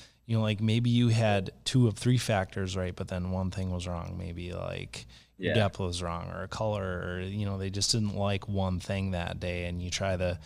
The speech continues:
Speaker 1: try the same tactic the next day and you absolutely crush 'em. So, you know,
Speaker 2: Yeah.
Speaker 1: don't be afraid to give it, give it a few tries anyways. So, um, you know, w-, what has been,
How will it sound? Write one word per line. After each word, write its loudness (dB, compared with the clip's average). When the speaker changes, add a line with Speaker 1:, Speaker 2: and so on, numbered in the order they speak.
Speaker 1:
try 0
the 2
same 2
tactic -4
the -8
next -4
day -4
and -6
you -6
absolutely -4
crush -4
'em. -8
So, -2
you -2
know, 2
Speaker 2:
Yeah. 4
Speaker 1:
don't 6
be 2
afraid -2
to -2
give 0
it, -2
give 0
it -4
a -6
few -4
tries -4
anyways. -6
So, 0
um, -6
you 6
know, 4
w-, 0
what 2
has 2
been, 4